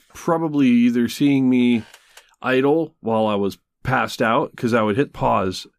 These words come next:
and just randomly go pass, pass out for an hour or two. Just, just things that you do when you're sick, right? Outside of sneezing on steaks and fucking, like, everything like that. But, I mean, it wasn't, like,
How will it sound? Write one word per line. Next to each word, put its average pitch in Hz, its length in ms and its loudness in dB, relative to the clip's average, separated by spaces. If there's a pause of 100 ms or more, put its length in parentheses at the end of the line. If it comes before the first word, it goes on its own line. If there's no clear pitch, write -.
(320)
and 120 140 -2
just 107 160 -6
randomly 107 500 0
go 92 160 -4
pass, 107 300 -6 (200)
pass 110 300 -2
out 104 220 -2
for 104 180 -4
an 95 60 -4
hour 82 300 -4
or 85 80 -8
two. 69 320 -8 (840)
Just, - 260 -14 (180)
just 117 280 -14
things 165 360 0
that 135 100 -8
you 147 140 2
do 135 220 4
when 117 180 2
you're 107 200 0
sick, - 380 -6
right? 120 280 -2 (540)
Outside 127 380 0
of 110 100 -4
sneezing 117 420 0
on 107 140 0
steaks 95 460 -6
and 101 140 -6
fucking, 101 300 -4
like, 95 200 -4
everything 92 380 -4
like 90 220 -8
that. 107 300 -2
But, 113 220 0
I - 540 -20
mean, 143 80 -8
it 156 80 -8
wasn't, 170 280 -2
like, 139 280 -2